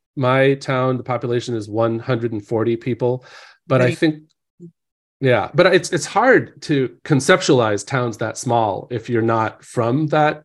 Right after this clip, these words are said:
Speaker 1: sort of region. Like, my hometown had four hundred people, Hillsdale, Illinois,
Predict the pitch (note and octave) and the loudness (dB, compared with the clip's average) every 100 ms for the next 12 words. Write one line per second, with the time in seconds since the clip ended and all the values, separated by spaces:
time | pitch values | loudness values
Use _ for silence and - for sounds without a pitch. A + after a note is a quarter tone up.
0 | _ - E3+ D3+ C3+ C#3+ C#3+ D3 B2+ C#3+ | _ -6 0 0 2 0 0 0 0 2
1 | E3+ D#3+ C#3+ C3 A#2+ A2 - - C#3+ C3+ | 2 0 0 -4 -4 -8 -14 0 4 4
2 | B2+ A#2+ G#2 G#2 - G#2 - - B2+ A#2 | 4 -2 -4 -10 -10 -12 -12 -4 0 0
3 | A2+ A2+ G#2+ A2+ G#2 G#2 G2+ F#2+ - | 0 0 0 -4 -6 -6 -6 -8 -12